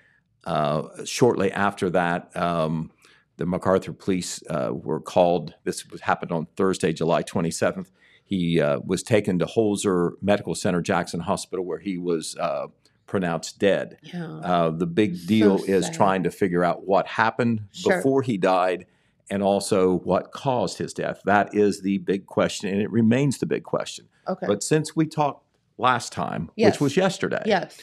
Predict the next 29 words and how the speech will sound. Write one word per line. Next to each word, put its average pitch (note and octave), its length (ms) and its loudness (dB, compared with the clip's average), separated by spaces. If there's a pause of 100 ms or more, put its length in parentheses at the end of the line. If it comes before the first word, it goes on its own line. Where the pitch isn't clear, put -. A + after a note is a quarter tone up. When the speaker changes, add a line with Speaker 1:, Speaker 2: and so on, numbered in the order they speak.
(360)
Speaker 1:
uh, F2+ 300 4
the F2+ 180 0
big A2 440 2
development G2 560 4
is F#2 300 2
that F#2 140 0
there F2+ 140 2
has G2+ 140 2
been F2+ 200 0
an G2 100 2
arrest G#2+ 520 2
in G2+ 160 0
that F#2+ 180 0
investigation. F#2+ 800 0 (280)
Speaker 2:
Oh, C#4 160 6
you're A#3+ 140 4
Speaker 1:
And G#3+ 160 0
we G3 60 6
have A#3+ 100 8
to G#3 80 0
Speaker 2:
kidding. - 80 4
Speaker 1:
say C3+ 320 2
this, B2 360 2
we G#2 100 2
have G#2 140 0
to - 80 -6
say B2 300 4
this, G2+ 320 2
uh, F2 300 2